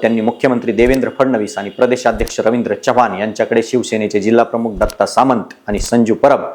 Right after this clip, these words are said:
आणि इतर पदाधिकाऱ्यांच्या विरोधात तक्रार देखील दिली आहे. त्यामुळे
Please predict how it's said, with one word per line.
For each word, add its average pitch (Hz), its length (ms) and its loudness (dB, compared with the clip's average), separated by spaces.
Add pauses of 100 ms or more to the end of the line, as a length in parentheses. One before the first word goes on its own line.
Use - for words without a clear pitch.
(460)
आणि 110 160 2
इतर 110 200 2
पदाधिकाऱ्यांच्या 110 800 0
विरोधात 107 320 2 (160)
तक्रार 113 340 0
देखील 104 300 -6
दिली 92 200 -8
आहे. 80 80 -14 (800)
त्यामुळे 113 420 4